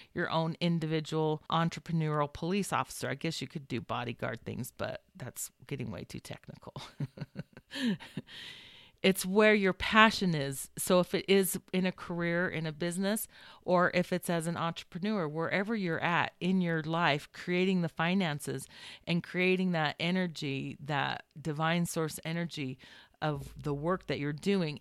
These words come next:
and reaching out into the world through service, through connecting, through supporting yourself, through your passion, what you're thrilled about doing, and through your own life lessons, right? What are those life lessons that you've learned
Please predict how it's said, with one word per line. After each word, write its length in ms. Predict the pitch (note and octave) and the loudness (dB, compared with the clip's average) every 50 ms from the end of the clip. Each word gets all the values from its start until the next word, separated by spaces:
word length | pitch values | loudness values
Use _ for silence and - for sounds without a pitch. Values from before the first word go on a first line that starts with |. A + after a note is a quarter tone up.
| - | -6
and 420 | - D#3+ E3 D#3+ D#3+ D#3+ D#3 C#3 C#3+ | -2 0 0 0 0 -2 -4 -6 -6
reaching 460 | D3+ F3+ F#3+ F#3 - - F#3 E3+ E3+ | -4 -4 -4 -4 -4 -2 -2 0 2
out 180 | D#3 D#3 D#3+ D#3 | 2 2 2 0
into 220 | D3+ D#3 - D#3 | -2 -4 -4 -6
the 100 | C#3+ D3 | -6 -6
world 380 | C#3+ C#3+ D3+ D3+ D3+ D3 - - _ _ - | -4 -2 -2 -2 -2 -4 -6 -10 _ _ -12
through 200 | - - E3 D#3 | -8 -6 -6 -6
service, 520 | - - - F3 E3 D#3 D#3 D#3+ D#3 - | -6 -4 -2 0 0 2 0 0 -2 -4
through 360 | - - D#3 D3+ D3+ D3 C#3 - - - - - _ - | -6 -6 -4 -2 -2 -2 -4 -6 -10 -16 -20 -20 _ -6
connecting, 680 | - F3+ E3+ E3 D#3+ D#3 - - D#3+ D#3+ D3+ D3+ D3+ - _ | -2 0 2 2 2 0 -2 -4 -4 -2 -2 -2 -4 -6 _
through 240 | - D3+ D#3 D3+ C#3+ | -10 -6 -4 -4 -4
supporting 640 | C#3+ - - - D3 - - E3+ E3 D#3+ D#3 D#3 D#3 | -6 -6 -10 -10 -10 -8 -4 -4 -2 -2 -2 -2 -2
yourself, 460 | D3 D3 C#3+ - - D3 C3+ C#3 - | -2 -4 -4 -2 -2 0 0 -2 -2
through 180 | - - C#3+ | -6 -8 -8
your 160 | C#3 B2+ - - | -6 -6 -8 -8
passion, 580 | - - D#3 D3 D3 D3 - D3 D3 D3 D3 | -6 -2 0 0 0 0 -2 -6 -6 -6 -4
what 140 | C#3 C3 B2+ | -6 -6 -6
you're 220 | B2 C3 C3 C3 - - - - _ _ _ _ _ _ | -4 -4 -4 -4 -6 -10 -20 -20 _ _ _ _ _ _
thrilled 300 | - E3+ E3+ E3+ E3 D3+ | -4 0 0 2 0 0
about 280 | D3 D#3 D3 B2+ C#3 C3+ | 0 0 0 0 -2 -4
doing, 340 | - D3+ D3+ C#3+ C3+ C#3+ - - - - - - - _ _ - | -4 -4 -4 -4 -4 -6 -8 -12 -16 -20 -20 -20 -20 _ _ 0
and 320 | F#3 F#3+ F#3 F3+ F3+ E3+ | 4 4 6 4 4 2
through 280 | - - F#3+ F#3+ F#3 E3+ | 0 0 2 2 4 4
your 220 | F3 E3+ E3+ E3+ | 2 2 2 4
own 220 | E3 E3 D#3 D#3+ D#3 | 4 4 4 2 2
life 260 | D3+ D3 D3 - - | 2 0 0 -2 0
lessons, 560 | F3+ G#3+ C4 B3 - E3+ C#3 B2 B2 B2+ B2+ | 0 0 0 0 0 -4 -4 -4 -6 -8 -8
right? 300 | C3+ C#3+ C#3 D3+ D#3+ - - - - - - _ _ - | -4 -4 -2 -2 -4 -6 -8 -14 -20 -20 -20 _ _ -4
What 220 | - F#3 G3 G3 G3 | 0 4 4 4 4
are 80 | F#3 | 4
those 240 | F3 F3+ E3 D#3 - | 2 2 0 2 2
life 260 | E3+ D#3+ D#3+ - - | 2 2 2 2 2
lessons 400 | E3+ F3 F#3 - - F3 D#3+ D3+ C#3+ | 0 0 0 0 0 -2 -2 0 0
that 160 | D3+ C3+ C3 | -2 -2 -2
you've 380 | D3+ E3+ F#3 G#3 A#3 G3 D#3+ | 0 0 0 0 0 0 -2
learned 420 | E3 D#3 D3 C#3+ C#3 C3+ C3+ C#3+ | -4 -4 -2 -2 -2 -2 -4 -6